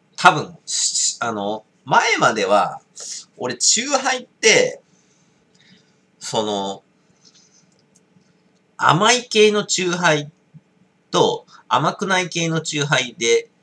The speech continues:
まあ、大体分かれるじゃないですか。で、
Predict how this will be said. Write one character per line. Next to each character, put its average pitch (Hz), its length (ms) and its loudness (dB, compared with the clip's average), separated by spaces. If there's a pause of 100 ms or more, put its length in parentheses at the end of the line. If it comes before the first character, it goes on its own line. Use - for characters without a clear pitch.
(960)
ま 135 120 -4
あ、 117 40 -2
大 117 200 2
体 113 120 0
分 101 180 2
か 113 100 4
れ 117 100 0
る 90 80 -8
じ 73 80 -12
ゃ 73 40 -18
な 71 80 -20
い - 20 -20
で - 60 -20
す - 140 -18
か。 - 160 -20 (1300)
で、 - 400 -6